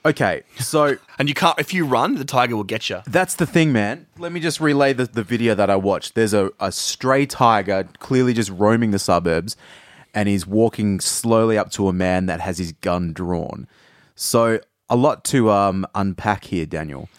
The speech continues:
Speaker 2: Yeah. So what
Speaker 1: Would you
Speaker 2: happens is
Speaker 1: uh, just quickly, if you, if you're in this situation, firstly, is this a, um, is this one of the rare pros for having lax gun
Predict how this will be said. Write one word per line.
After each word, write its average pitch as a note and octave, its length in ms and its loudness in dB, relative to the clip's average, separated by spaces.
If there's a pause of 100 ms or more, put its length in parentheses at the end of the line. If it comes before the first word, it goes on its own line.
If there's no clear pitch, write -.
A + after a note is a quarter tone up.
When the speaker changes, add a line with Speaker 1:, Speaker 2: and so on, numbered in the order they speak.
(120)
Speaker 2:
Yeah. G#2 240 -4
So - 160 -8
what D3 140 6
Speaker 1:
Would C3 100 2
you C3+ 60 6
Speaker 2:
happens C3 140 2
is A#2+ 240 -2 (320)
Speaker 1:
uh, C3 120 4
just D3+ 180 -2
quickly, C3 340 4
if A2+ 120 0
you, C3 140 2 (300)
if - 140 -6
you're A#2+ 180 4
in C3 180 2
this A#2 100 0
situation, G2+ 640 0
firstly, G#2+ 580 0
is G2 120 -2
this A#2 240 2
a, G2 240 2
um, F2 400 -2 (800)
is G#2+ 140 0
this A2+ 160 0
one A#2 140 4
of F#2 80 -2
the G#2+ 100 4
rare G2+ 280 4
pros G#2+ 500 2
for G#2 120 0
having F#2 440 0 (520)
lax F#2+ 400 -2
gun G2 540 -2